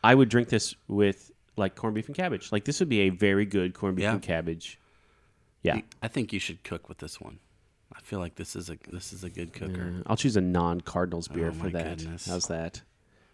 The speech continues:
Speaker 2: You're
Speaker 1: Is there any
Speaker 2: such a Cubs fan.
Speaker 1: Are there any Chicago beers? There's gotta be a Chicago,
Speaker 2: That we
Speaker 1: uh,
Speaker 2: can get around
Speaker 1: like,
Speaker 2: here?
Speaker 1: Irish
Speaker 2: I don't
Speaker 1: Red.
Speaker 2: know. You
Speaker 1: The
Speaker 2: might have to make a trip.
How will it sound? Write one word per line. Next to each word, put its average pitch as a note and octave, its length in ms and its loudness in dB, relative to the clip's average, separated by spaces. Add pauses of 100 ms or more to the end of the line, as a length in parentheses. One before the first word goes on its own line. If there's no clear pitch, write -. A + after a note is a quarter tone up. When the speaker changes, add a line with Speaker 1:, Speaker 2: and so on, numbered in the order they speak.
(100)
Speaker 2:
You're - 60 -12
Speaker 1:
Is - 40 -6
there A#2 80 6
any B2 100 4
Speaker 2:
such - 100 -4
a - 60 -6
Cubs - 340 -6
fan. - 180 -4
Speaker 1:
Are A2+ 80 8
there A2+ 140 10
any B2 160 8
Chicago G2+ 480 2
beers? G2 400 6
There's A2 240 6
gotta B2+ 160 8
be A#2 120 8
a - 20 2
Chicago, F#2 720 -2 (160)
Speaker 2:
That E2+ 300 0
we C3+ 80 2
Speaker 1:
uh, - 20 -2
Speaker 2:
can C#3+ 160 -4
get D3 140 0
around D3+ 200 4
Speaker 1:
like, D#3+ 80 0
Speaker 2:
here? D#3+ 280 -2
Speaker 1:
Irish F2+ 400 0
Speaker 2:
I F#2 100 -2
don't F2+ 100 2
Speaker 1:
Red. F2 100 -2
Speaker 2:
know. C2+ 220 -8 (280)
You - 80 -4
Speaker 1:
The - 80 4
Speaker 2:
might A#2 60 2
have A2 80 -2
to A2 80 -4
make G#2 160 -2
a G2+ 40 -8
trip. - 340 -6